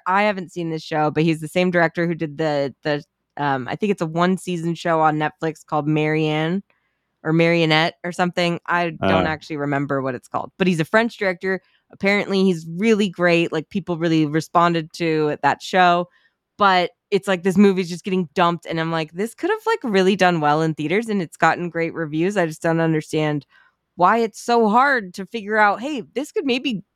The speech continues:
Speaker 1: be released in Halloween." Like, I saw a clip and they're, like, talking about going out and trick-or-treating and, like, doing pumpkins. I'm like, "Why are you releasing this in the middle of July?
Speaker 2: <laughs>
Speaker 1: This doesn't
Speaker 2: Yeah.
Speaker 1: make any sense." And if they are doing that right now, then just drop it on streaming. Like, that would fucking kill right now. 'Cause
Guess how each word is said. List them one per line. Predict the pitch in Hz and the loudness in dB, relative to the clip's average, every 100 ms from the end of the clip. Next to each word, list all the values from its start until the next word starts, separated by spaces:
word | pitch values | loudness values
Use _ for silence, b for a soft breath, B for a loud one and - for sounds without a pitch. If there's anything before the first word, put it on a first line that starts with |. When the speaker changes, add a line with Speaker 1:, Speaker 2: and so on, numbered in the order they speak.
| - | -4
Speaker 1:
be | 208 | -2
released | 190 185 208 - | 0 0 -2 0
in | 190 | 0
Halloween." | 165 202 190 208 175 | 2 2 4 4 2
Like, | 165 196 | 0 -4
I | |
saw | 190 262 | 2 2
a | 226 | 2
clip | - 269 202 - _ _ _ | -2 0 0 -4 _ _ _
and | 190 | -2
they're, | 208 | 0
like, | 202 196 | 0 -2
talking | 208 214 214 208 | 0 -2 0 -2
about | 180 175 | 0 0
going | 196 190 185 | -2 -2 -2
out | 185 - | -2 -4
and | - | -10
trick-or-treating | 180 180 - 208 180 | -8 -6 0 4 6
and, | 156 | 4
like, | 147 | 4
doing | 175 170 170 156 | 4 4 4 2
pumpkins. | 196 202 156 131 139 | 2 2 -2 -8 -6
I'm | |
like, | 151 147 b b b - | -8 -8 b b b 0
"Why | 320 | 2
are | 403 | 2
you | 403 | 2
releasing | 381 359 370 330 | 2 0 2 2
this | 262 226 | 0 2
in | |
the | 233 | 2
middle | 262 311 | 2 2
of | 262 | 2
July? | 214 202 285 277 135 | 2 4 4 4 2
Speaker 2:
<laughs> | 107 104 143 165 - | -2 -2 -2 -4 -4
Speaker 1:
This | 123 | -2
doesn't | 131 370 | 0 2
Speaker 2:
Yeah. | 381 | 4
Speaker 1:
make | 320 | 4
any | 240 | 2
sense." | - - 330 254 143 - _ _ _ _ - | -2 -4 -2 0 -4 -16 _ _ _ _ -4
And | 277 | 0
if | 330 | 0
they | 302 302 | 2 2
are | 415 370 | 2 0
doing | 262 208 | -2 0
that | 170 160 | -2 -2
right | 170 | -4
now, | 165 196 | -2 0
then | 277 | 0
just | 285 302 | -2 -4
drop | 208 240 294 | 2 2 2
it | 311 | -4
on | 294 | -6
streaming. | - - 226 294 190 127 | -10 -10 -8 -6 -6 -4
Like, | 147 165 | -4 0
that | 196 196 | 2 4
would | 220 | 2
fucking | - 233 240 202 | -2 -4 -4 -6
kill | - 277 285 | -2 -2 -2
right | 156 107 127 | -4 -4 -4
now. | 135 151 | -4 -4
'Cause | 175 | -8